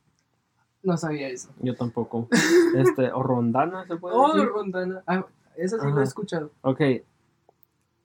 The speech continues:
Speaker 2: Cuando yo ni, yo no, todo lo que hice yo es fui, la agarré, la puse ahí. No sé quién, ah, me estaba echando la culpa que yo le puse el disco y que yo debo que checar que está el, el, el, el, la ron-,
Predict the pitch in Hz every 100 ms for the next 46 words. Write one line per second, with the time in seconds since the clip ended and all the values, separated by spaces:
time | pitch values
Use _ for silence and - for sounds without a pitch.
0 | _ _ _ _ - 190 202 196 175 143
1 | 170 196 202 208 202 147 165 214 220 151
2 | 147 139 180 196 220 202 143 165 165 170
3 | 185 143 - 190 208 175 139 131 165 156
4 | - 151 143 123 117 _ 143 156 170 165
5 | 170 - _ _ _ _ _ _ 143 135
6 | 127 131 135 170 165 175 165 156 131 190
7 | 196 214 202 - 131 135 143 151 160 143
8 | 151 208 - 214 190 147 135 117 117 139
9 | 151 170 160 151 151 - 120 185 190 190
10 | 131 131 120 - 139 123 120 123 113 110
11 | 113 107 - _ _ _ _ - 127 117
12 | 120 120 120 120 120